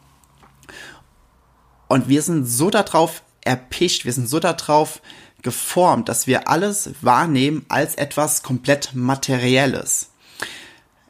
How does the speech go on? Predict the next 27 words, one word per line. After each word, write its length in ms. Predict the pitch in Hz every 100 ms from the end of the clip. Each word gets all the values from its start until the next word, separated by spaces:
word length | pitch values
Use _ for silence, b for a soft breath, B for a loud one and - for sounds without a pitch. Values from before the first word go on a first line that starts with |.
| _
Fakt 360 | - 180 - 165
ist 120 | 135
allerdings, 680 | 127 120 117 131 160 - - -
dieses 240 | 156 156
Universum, 920 | - 131 123 113 131 160 160 127 87
das 200 | - -
gesamte 640 | 131 127 131 151 190 208 202
Universum, 720 | 180 175 156 135 135 135 107
das 120 | 135
ist 120 | 156 160
jetzt, 160 | 160 -
das 140 | 139 170
ist 100 | 180
jetzt 140 | 180
noch 100 | 165
nicht 240 | 185 208
mal 140 | 185 175
ein, 400 | - 151 156 143 _
ein, 400 | - 131 143 139
ähm, 440 | 131 135 127 131 131 b b b b b -
ein 200 | - 135
Punkt, 360 | - 180 180 180
der 240 | 139 123 - 131
hochspirituell 840 | 170 175 - 147 135 - - 220
ist, 220 | 170 127
<laughs> 80 | -
sondern 280 | 160 147